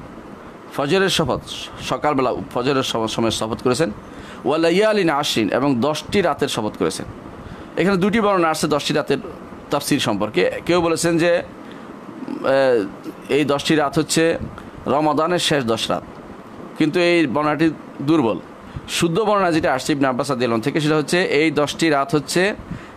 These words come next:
এই, এ, জিলহজের দশটি রাত, অর্থাৎ জিলহজের রাত বলে দিন বোঝানো হচ্ছে,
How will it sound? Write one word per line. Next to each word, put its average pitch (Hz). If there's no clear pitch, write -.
এই, 139
এ, 127
জিলহজের 160
দশটি 120
রাত, 101
অর্থাৎ 123
জিলহজের 160
রাত 143
বলে 143
দিন 135
বোঝানো 127
হচ্ছে, -